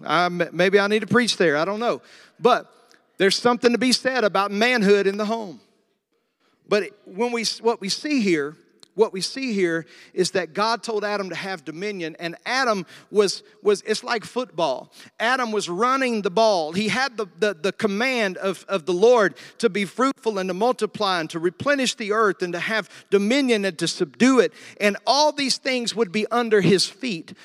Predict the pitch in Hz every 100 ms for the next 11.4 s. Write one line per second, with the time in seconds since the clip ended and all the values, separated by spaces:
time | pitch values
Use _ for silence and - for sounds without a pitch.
0 | - - 165 233 220 - - 320 339 220
1 | 247 196 214 - 262 208 196 180 247 294
2 | - - 180 165 156 202 165 - 214 247
3 | 247 175 160 156 - - - - 196 220
4 | 185 277 285 226 208 208 165 165 202 254
5 | 254 220 214 208 - 196 196 190 175 _
6 | 294 339 339 240 220 196 - 262 240 180
7 | 160 - - - 220 208 - 214 - 214
8 | 190 185 262 339 302 233 185 - - _
9 | - 185 226 277 294 240 - 240 220 -
10 | 214 - 233 202 185 185 180 233 311 240
11 | 196 170 160